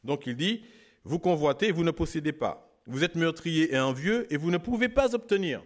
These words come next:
malgré votre envie, malgré et cetera. » Mais, euh, en même temps, on, on peut se dire, euh, il y a des gens qui sont envieux, est-ce qu'ils obtiennent ce qu'ils veulent ?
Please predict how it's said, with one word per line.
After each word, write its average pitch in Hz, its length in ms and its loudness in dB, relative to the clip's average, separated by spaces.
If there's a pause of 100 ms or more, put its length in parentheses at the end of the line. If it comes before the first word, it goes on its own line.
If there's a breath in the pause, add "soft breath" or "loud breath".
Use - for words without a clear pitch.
(260)
malgré 147 340 -4
votre 180 240 -4
envie, 185 460 -6 (400 soft breath)
malgré 139 260 -6
et 135 60 -10
cetera. » 123 400 -8 (380 loud breath)
Mais, 185 300 2 (760 loud breath)
euh, 120 280 2 (160)
en 151 80 2
même 190 220 2
temps, 233 340 2
on, 156 60 -4 (580)
on 156 100 -2
peut 196 160 -2
se 170 60 -4
dire, 185 280 -2
euh, 139 360 2 (320)
il 131 80 -4
y 143 40 0
a 160 60 0
des 156 120 2
gens 170 120 0
qui 160 140 -6
sont 139 120 -2
envieux, 131 500 2
est-ce - 100 0
qu'ils 143 180 -4
obtiennent 165 300 0
ce - 80 -14
qu'ils 139 140 -2
veulent ? 98 280 -2